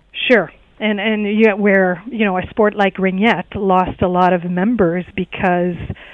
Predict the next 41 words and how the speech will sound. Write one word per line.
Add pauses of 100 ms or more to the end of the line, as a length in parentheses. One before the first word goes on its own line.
(160)
you
know,
girls
were
now
playing
hockey,
and,
you
know,
ice
hockey
is
in
the
Olympic
program. (100)
So, (460)
so
for
sure
that, (180)
that
makes
an
impact. (320)
Um,
you
know,
but
John
Montgomery
was, (160)
uh,
you
know,
in
a
sport
that's,
um,